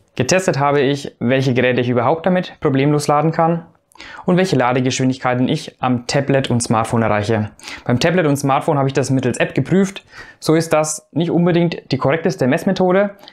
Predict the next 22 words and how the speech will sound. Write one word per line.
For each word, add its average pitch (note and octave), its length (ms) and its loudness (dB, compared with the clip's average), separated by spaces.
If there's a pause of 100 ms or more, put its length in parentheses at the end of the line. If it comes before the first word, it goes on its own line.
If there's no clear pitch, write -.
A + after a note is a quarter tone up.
(100)
aber - 140 0
es F3+ 100 -2
gibt E3+ 140 2
grobe A#2+ 240 2
Anhaltswerte. G#2+ 600 -2 (540)
Bei C#3+ 120 2
meinem C3 180 2
Smartphone, F3+ 580 0
dem C#3+ 120 0
Galaxy B2+ 420 0
S - 220 -2
zehn A2+ 120 0
E E3 200 2
und C3 140 2
meinem A#2+ 200 0
Tablet, D#3+ 580 0
dem A#2 160 -2
Tab C#3+ 300 -4
S C3+ 220 -2
sieben E3+ 200 2
F F3 180 -2
E, E3+ 280 0